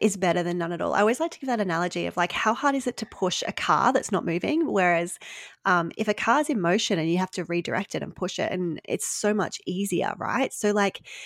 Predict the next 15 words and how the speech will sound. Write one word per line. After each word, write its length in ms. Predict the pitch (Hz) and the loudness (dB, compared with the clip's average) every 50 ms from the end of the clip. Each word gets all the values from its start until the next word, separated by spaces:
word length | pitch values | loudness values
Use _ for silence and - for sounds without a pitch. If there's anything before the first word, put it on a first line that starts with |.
| - - - | -10 -2 0
think 160 | 262 269 294 | 2 2 4
of 80 | 339 | 6
that 180 | - 330 - - | 6 6 4 6
first 260 | - 220 202 190 - | 4 4 4 4 2
event 240 | 202 - 180 165 170 | 0 2 2 2 2
as, 100 | 170 - | 0 0
like, 180 | 165 165 160 - | 0 -2 -2 -2
getting 220 | 156 147 170 165 | -2 -2 -2 -2
you 60 | 156 156 | -2 -4
started. 580 | - - - - - - - 64 - - - _ - - - - | -4 -2 -2 0 0 0 0 -2 -2 -4 -8 _ -20 -20 -18 -10
So 580 | - - - 185 170 170 165 170 170 165 170 - - _ _ _ _ _ _ - | -4 0 2 4 4 4 4 2 0 0 -2 -6 -8 _ _ _ _ _ _ -6
keep 200 | - 220 226 - | -2 -2 -2 -2
it 80 | - - | 0 0
simple. 540 | - 170 180 - 165 170 190 247 302 - _ _ _ _ _ _ _ _ _ _ _ - | 0 0 0 0 0 2 2 0 0 -2 _ _ _ _ _ _ _ _ _ _ _ -2
Um, 220 | 190 180 175 175 | -2 -2 -2 -2